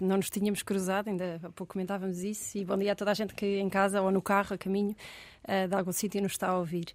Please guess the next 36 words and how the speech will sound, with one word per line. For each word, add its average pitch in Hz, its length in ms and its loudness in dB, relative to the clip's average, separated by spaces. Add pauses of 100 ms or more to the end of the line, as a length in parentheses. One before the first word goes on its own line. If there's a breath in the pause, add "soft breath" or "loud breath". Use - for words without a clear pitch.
(480 loud breath)
Eh, 202 720 0
eu, 226 280 2
a - 380 2 (180)
primeira 262 300 6
palavra 240 300 6
que - 80 -2
se - 80 0
calhar 220 260 6
vos 208 100 0
deixava 190 360 2
sobre 208 260 2
isso 226 180 0
era 226 120 2
que, 220 440 -2 (540 loud breath)
eh, 196 320 2
o 208 140 0
tema 214 500 2
das 190 180 -2
forças 202 320 -6
de - 60 -8
segurança, 220 760 0
eh, 202 680 -2
é, 196 80 -2
é 196 60 0
um 196 80 2
tema 226 420 0 (400)
que, 185 220 -8 (100)
que 185 220 -2
se - 120 -6
deve 208 160 0
ter, 214 280 -2 (200)
deve 226 240 0
ser 247 120 0
tratado 240 280 -2
com 240 120 -6
sensibilidade, 214 760 -2